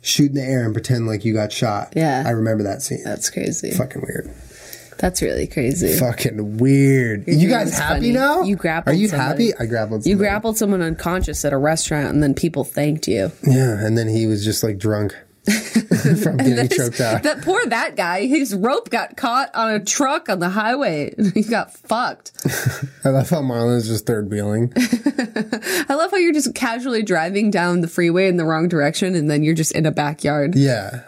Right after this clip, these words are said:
Speaker 1: Oh, yeah, totally. Fuck. Well, uh, I know I wanna do more of these now.
Speaker 2: Well, like, according to those dream things, like, there's no way to analyze our dreams, really.
Speaker 1: I, I mean, you know what? That's what you guys do.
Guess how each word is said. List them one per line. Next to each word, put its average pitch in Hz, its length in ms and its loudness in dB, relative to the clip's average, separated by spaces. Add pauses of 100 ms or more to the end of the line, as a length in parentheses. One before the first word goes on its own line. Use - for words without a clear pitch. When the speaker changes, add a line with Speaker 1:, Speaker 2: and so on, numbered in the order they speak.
(180)
Speaker 1:
Oh, 143 80 2
yeah, 123 240 2
totally. 110 420 -2 (800)
Fuck. 104 380 -4
Well, 135 400 2 (340)
uh, 117 320 0
I 127 120 0
know 139 140 2
I 113 80 0
wanna 104 240 -2
do 101 100 0
more 101 180 0
of 98 60 0
these 98 240 -2
now. - 200 -4 (800)
Speaker 2:
Well, 254 380 0
like, 262 200 -4
according 302 420 0
to 285 100 0
those 247 200 0
dream 254 300 4
things, 170 420 0
like, 185 220 -2
there's 202 220 0
no 220 160 4
way 214 160 2
to 190 40 4
analyze 165 540 0
our 151 80 4
dreams, 165 480 2
really. 139 300 4
Speaker 1:
I, 156 200 0
I 156 60 2
mean, 170 180 4
you 165 60 2
know 170 80 2
what? 175 220 2
That's 139 200 2
what 135 120 2
you 131 120 6
guys 110 220 0
do. 98 320 0